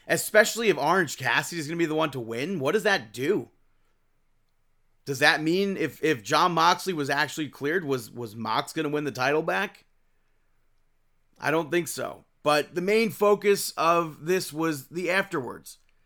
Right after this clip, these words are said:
Orange Cassidy still looked disappointed even after winning the championship,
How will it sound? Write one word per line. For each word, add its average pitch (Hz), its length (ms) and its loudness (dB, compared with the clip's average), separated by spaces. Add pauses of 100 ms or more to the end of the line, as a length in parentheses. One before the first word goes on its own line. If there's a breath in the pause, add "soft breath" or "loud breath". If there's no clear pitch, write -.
(580)
Orange 180 380 2
Cassidy 190 500 2
still 214 360 4
looked 190 200 4
disappointed 180 680 0
even 165 220 -2
after 165 280 -2
winning 175 240 -2
the 143 80 -8
championship, 143 800 -2